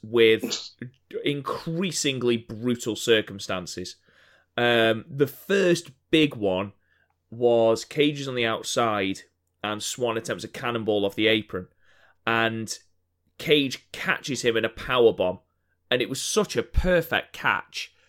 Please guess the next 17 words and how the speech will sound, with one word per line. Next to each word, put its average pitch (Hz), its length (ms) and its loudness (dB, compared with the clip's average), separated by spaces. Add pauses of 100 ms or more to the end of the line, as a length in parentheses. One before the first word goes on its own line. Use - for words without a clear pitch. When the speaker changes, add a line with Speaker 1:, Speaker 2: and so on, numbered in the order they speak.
(240)
Speaker 2:
Yeah. - 140 -8 (300)
Speaker 1:
Lifts 160 300 4
him 123 140 -2
up, 117 160 0 (640)
absolutely - 640 0
slams 135 880 -2
him 95 200 -4 (640)
into 113 400 0
the 104 100 -4
ring 104 280 0
post. - 440 -8 (460)
Speaker 2:
<laughs> 143 80 -8 (240)
Speaker 1:
It 113 120 0
was, 123 280 0
it 139 60 0
was 131 180 -2
brilliant. 117 920 -2